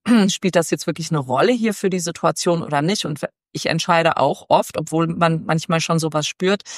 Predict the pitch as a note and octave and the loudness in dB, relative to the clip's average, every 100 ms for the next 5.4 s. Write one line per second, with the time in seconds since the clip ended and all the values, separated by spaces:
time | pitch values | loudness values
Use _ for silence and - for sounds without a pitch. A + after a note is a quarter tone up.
0 | - - E3 D3 D#3 D3+ D3+ E3 F3+ - | -16 -4 -4 0 0 2 2 0 -2 -10
1 | _ _ _ _ - - E3+ D3+ B2+ C#3 | _ _ _ _ -6 0 2 2 0 0
2 | C#3 - C3+ - - B2+ G3 E3 C#3 C#3 | -4 -2 -2 -2 -2 2 2 2 -2 -2
3 | D#3 C#3+ - C3+ D3+ - E3 C#3+ C#3+ D#3+ | 0 0 -2 0 0 0 -2 -2 0 0
4 | D#3 C#3+ D3 - D3 C#3+ C3+ D3 C#3 D3 | 2 0 -2 -2 0 0 0 -2 -2 -4
5 | - D#3 D3 C#3+ | -2 0 0 -4